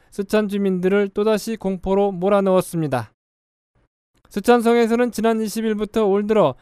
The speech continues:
가장 큰 폭우가 쏟아져 칭천현에서도 사계향으로 진입하는 도로가 끊어지고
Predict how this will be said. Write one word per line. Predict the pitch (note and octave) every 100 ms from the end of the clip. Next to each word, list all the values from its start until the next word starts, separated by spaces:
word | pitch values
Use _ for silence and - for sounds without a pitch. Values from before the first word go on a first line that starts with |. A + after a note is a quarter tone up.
| _
가장 | - F#3 G#3+
큰 | G#3 A3+ A3+
폭우가 | - A3+ A3 A3
쏟아져 | G3 G#3+ G#3+ E3 B2+ - _
칭천현에서도 | - G#3+ A3 A3 G#3+ G3+ G3 F#3+ F#3+ G#3+ G#3 _ _
사계향으로 | _ G#3+ A3 G#3+ A3 G#3+ A3 A3
진입하는 | G3 G3+ F#3+ G3+ G#3+
도로가 | G3 G3 G#3 G#3
끊어지고 | - G3+ G#3 G#3 E3 A#2+